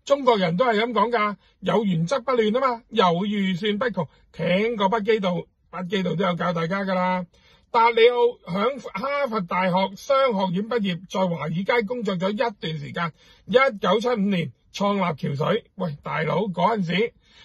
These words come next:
你響哈佛出嚟已經發個豬頭啦。不過起初佢由自己嘅公寓開始，得兩個人幫手嘅小公司，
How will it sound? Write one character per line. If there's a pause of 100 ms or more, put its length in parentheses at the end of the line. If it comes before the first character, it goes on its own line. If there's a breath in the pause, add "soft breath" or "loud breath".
(140 soft breath)
你
響
哈
佛
出
嚟
已
經
發
個
豬
頭
啦。
不
過 (580)
起
初
佢
由
自
己
嘅
公
寓
開
始， (340)
得
兩
個
人
幫
手
嘅
小
公
司，